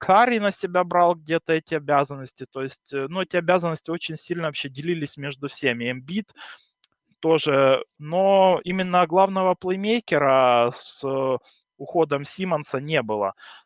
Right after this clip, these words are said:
Эм, вот, э, в данный момент они получают такого игрока, и, м, э, ну, как бы, если с-, м, ну, вот если смотреть на этот обмен с точки зрения Филадельфии, то, ну, здесь можно сказать, что они получают его,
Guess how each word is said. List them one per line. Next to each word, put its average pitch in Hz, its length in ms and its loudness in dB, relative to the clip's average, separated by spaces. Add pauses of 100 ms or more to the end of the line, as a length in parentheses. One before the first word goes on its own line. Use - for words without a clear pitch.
(120)
Эм, 110 720 -10
вот, 143 280 -4 (120)
э, 131 300 0
в 131 100 -14
данный 190 280 2
момент 190 240 2
они 170 180 0
получают 170 640 2
такого 170 440 2
игрока, 170 520 2
и, 135 300 -2
м, 117 400 -10 (680)
э, 123 460 -4 (300)
ну, 185 100 -12
как 143 140 -10
бы, 147 100 0
если 170 160 2
с-, - 220 -6 (340)
м, 156 160 -14 (680)
ну, 156 100 -8
вот 151 120 -8
если 170 180 -2
смотреть 175 440 0
на 170 100 2
этот 165 240 0
обмен 170 300 -2
с - 40 -20
точки - 300 -10
зрения 170 340 -2
Филадельфии, 180 760 0 (540)
то, 180 720 6
ну, 185 140 -4
здесь 156 240 -4
можно 165 300 -4
сказать, 165 320 0
что - 180 -6
они 151 160 -8
получают 143 600 -2
его, 135 240 -4